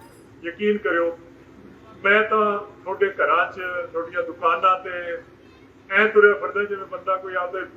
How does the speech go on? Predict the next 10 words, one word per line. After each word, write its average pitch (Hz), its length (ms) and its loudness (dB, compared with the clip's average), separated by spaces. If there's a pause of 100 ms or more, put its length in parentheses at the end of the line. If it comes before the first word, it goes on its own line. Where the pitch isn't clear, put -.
(120)
ਰਿਸ਼ਤੇਦਾਰੀ 208 520 2
'ਚ 202 40 -4
ਭੱਜਿਆ 160 360 -8
ਫਿਰਦਾ 165 340 -6
ਨਾ, 208 120 -4 (180)
ਚਾਅ 214 240 6
ਹੀ 214 120 2
ਇੰਨਾ 180 220 -2
ਹੈ। 131 120 -8 (600)
ਤੁਹਾਨੂੰ 202 240 -2